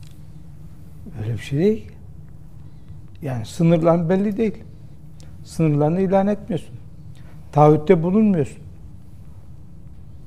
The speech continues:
E, etrafındaki her ülkeyle, e, potansiyel bir, e, çatışma arzusu içerisindesin. Ve barış içerisinde yaşayacağım diyorsun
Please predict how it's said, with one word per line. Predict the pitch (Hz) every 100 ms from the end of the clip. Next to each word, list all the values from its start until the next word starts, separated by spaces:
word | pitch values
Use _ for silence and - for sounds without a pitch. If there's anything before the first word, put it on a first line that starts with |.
| - - - - - - - 311
E, | 180
etrafındaki | 180 190 185 175 190 170 190 196 202 - 185 151 - - - - - - - - - - - - -
her | - 208 247 233 -
ülkeyle, | 180 170 156 196 196 170 185 226 - - - - - - - - -
e, | 156 151 147 -
potansiyel | 160 175 185 175 - 208 214 202 160
bir, | 196 208 - - - - - - - 180
e, | 165 160 151
çatışma | - 175 - 147 180 185 180 - - - - - - -
arzusu | 160 165 151 147 196
içerisindesin. | 180 - 143 - 147 131 127 - - - - - - - - - - - - -
Ve | 226
barış | 233 233 226
içerisinde | 196 208 - 208
yaşayacağım | 190 151 151 135 123 110
diyorsun | 120 - 117